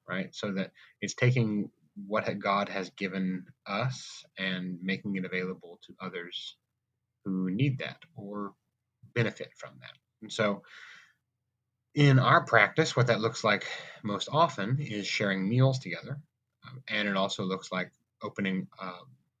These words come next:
our homes to provide places for people to be,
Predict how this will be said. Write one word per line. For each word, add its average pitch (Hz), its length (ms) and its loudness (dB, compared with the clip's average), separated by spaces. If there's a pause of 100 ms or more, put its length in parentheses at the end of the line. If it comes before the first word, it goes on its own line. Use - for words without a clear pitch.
(340)
our 95 140 2
homes 123 480 2
to - 80 -10
provide 95 340 0
places 95 300 -4
for - 60 -16
people 90 240 -10
to 87 360 -12 (160)
be, 143 380 -2